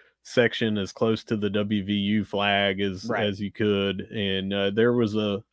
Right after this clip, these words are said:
Speaker 1: a smattering of, you know, one or two here, one or two there over in the reserve sections and stuff. But, uh, mainly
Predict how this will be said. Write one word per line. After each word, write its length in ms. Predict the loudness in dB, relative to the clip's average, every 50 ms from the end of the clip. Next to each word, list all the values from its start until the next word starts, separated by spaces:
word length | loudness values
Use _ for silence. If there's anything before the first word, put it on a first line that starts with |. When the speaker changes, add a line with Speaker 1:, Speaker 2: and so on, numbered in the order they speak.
| _ -4
Speaker 1:
a 120 | -4 -4 -4
smattering 960 | -4 -10 -12 -8 -4 0 2 4 6 6 6 4 2 0 0 0 0 0 0
of, 260 | -2 -2 -4 -6 -12 _ -20 -20 -20 -20 _ _ _ _ _ -4
you 100 | -2 0
know, 340 | 0 2 0 0 -2 -6 -10 _ _ -10
one 340 | -6 -2 4 4 6 6 6
or 80 | 4 2
two 520 | 2 2 4 6 6 6 4 4 2 0 -4 _ -12
here, 600 | 0 4 6 6 8 8 6 6 4 4 2 2
one 240 | 2 4 4 4 4
or 60 | 2
two 260 | 2 2 2 2 4
there 340 | 4 4 4 6 4 4 4
over 200 | 2 2 0 0
in 120 | 0 0 0
the 80 | -2
reserve 500 | -2 -2 -2 -2 0 0 0 0 -2 -4
sections 560 | -2 -2 0 0 0 -4 -6 -10 -10 -10 -12
and 100 | -14 -16
stuff. 300 | -14 -6 -4 -2 -2 -2 -4 -6
But, 160 | -6 -6 -6 _ _ -20 -20 -20 _ _ _ _ _ _ _ _ -2
uh, 260 | 0 2 2 2 2 0 0
mainly 800 | 2 6 8 8 8 8 8 8 6 6 4 4 2 0 -4